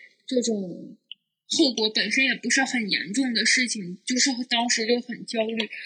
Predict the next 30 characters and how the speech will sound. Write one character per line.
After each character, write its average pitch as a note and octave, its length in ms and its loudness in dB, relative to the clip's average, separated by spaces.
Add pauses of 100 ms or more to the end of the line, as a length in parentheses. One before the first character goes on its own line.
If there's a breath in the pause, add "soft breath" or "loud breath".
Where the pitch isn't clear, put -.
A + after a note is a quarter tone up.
(180 loud breath)
我 A3+ 40 -2
就 C4+ 120 4
觉 C4 180 2
得 A#3+ 180 -2 (260 soft breath)
最 C4+ 200 -4
坏 C4+ 200 4
的 A3+ 120 4
结 G#3+ 160 4
果 A3 180 4
就 A3 180 2
是， G#3+ 240 -2 (280 soft breath)
要 B3 160 2
不 G#3 80 -6
然 G3+ 360 4
你 G3+ 120 -2 (1120)
落 A#3+ 320 0
了 F#3+ 180 -6
开 A3+ 280 0
头 G3 240 -10
的 G#3+ 80 -6
可 G#3+ 140 -10
能 G#3 220 -8 (120)
前 A#3 240 2
十 B3+ 100 2
五 A3+ 80 -2
分 G#3+ 180 -2
钟 G#3 120 -2
的 G#3 100 -2
电 G#3 200 2
影 D#3+ 220 -8